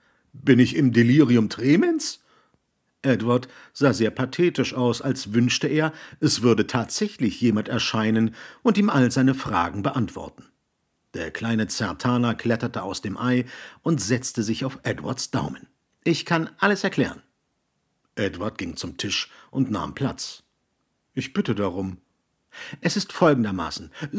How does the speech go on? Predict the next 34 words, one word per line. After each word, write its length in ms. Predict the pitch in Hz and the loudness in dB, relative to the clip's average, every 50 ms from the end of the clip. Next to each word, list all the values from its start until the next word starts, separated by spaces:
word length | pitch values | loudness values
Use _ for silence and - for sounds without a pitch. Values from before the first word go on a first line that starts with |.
| - - - 190 - _ - | -8 -8 -10 -14 -14 _ 0
Oh, 260 | 202 180 120 - - _ _ _ _ | 2 2 2 2 -4 _ _ _ _
einen 240 | - 139 147 156 156 | 2 4 4 4 4
Augenblick 420 | 139 147 143 143 135 147 156 151 | 2 0 2 2 0 0 0 -2
noch 140 | 117 - - | -4 -8 -6
bitte.“ 260 | - - - - - - _ _ _ _ _ _ _ _ _ _ _ _ - | -8 -8 -10 -10 -14 -18 _ _ _ _ _ _ _ _ _ _ _ _ -16
Der 80 | - - | -16 -14
kleine 360 | - - 107 113 135 135 127 | -12 -6 -2 2 2 2 2
Zertaner 680 | 131 - 104 92 - - - 113 113 117 117 120 117 110 | 2 0 -4 -6 -6 -6 -4 -2 0 0 0 0 -2 -4
sprang 320 | - - - 107 104 92 | -6 -6 -8 -8 -6 -6
von 160 | - 98 - | -8 -8 -8
Edwards 340 | - - - 104 - - - | -8 -10 -10 -10 -10 -10 -4
Daumen 420 | - 120 117 120 120 120 120 120 120 - - - - - | 0 0 2 4 4 4 2 2 0 -4 -14 -16 -6 -2
und 280 | 160 185 - 127 101 | 0 0 0 0 0
rannte 260 | 113 113 107 - 127 - | 0 0 -2 -2 -4 -4
zum 280 | - - 147 139 - | -2 -2 -2 -2 -2
offenen 340 | - - - - 107 120 127 | -4 -6 -4 -2 -2 -2 -2
Eierkarton. 600 | - 165 165 123 - - - - - - - - - _ _ _ _ _ _ _ _ _ _ _ _ _ _ _ _ | 0 -2 -2 -2 -2 -4 -8 -12 -12 -12 -14 -14 -14 _ _ _ _ _ _ _ _ _ _ _ _ _ _ _ _
Er 160 | - 107 95 | -4 -2 0
rannte 280 | 110 113 104 - - 104 | 0 0 0 0 -2 -4
beide 420 | 90 - - 101 107 120 139 135 | -4 -2 -2 -2 0 0 0 0
Reihen 300 | - 92 90 80 73 - | -2 -4 -8 -8 -8 -10
auf 320 | - - 87 90 82 - 95 | -8 -6 -6 -6 -6 -6 -10
und 140 | 87 - - | -8 -4 -4
ab, 220 | - - - - - - - - - - | -4 -4 -6 -10 -18 -18 -18 -18 -10 -2
pochte 340 | - 123 110 - - - 107 | 0 0 0 0 -2 -4 -4
an 140 | 101 101 80 | -4 -4 -6
jedes 340 | 95 92 - - - - | -6 -6 -4 -4 -4 -4
Ei 200 | - 107 113 131 | -2 0 2 2
und 120 | 131 - - | 2 2 2
rief 180 | 127 123 - - | 0 0 0 -2
dabei: 360 | - - 123 117 113 113 113 - - - - - | -4 -4 -2 -2 -2 -2 -4 -6 -10 -20 -2 2
„Okay, 460 | - 208 - 190 180 180 180 185 180 - - - - | 2 2 4 4 4 4 4 2 0 -6 -12 -8 -2
alles 240 | - 175 202 - | 2 2 2 2
okay, 380 | 226 214 - 185 170 170 170 | 2 2 2 2 2 2 0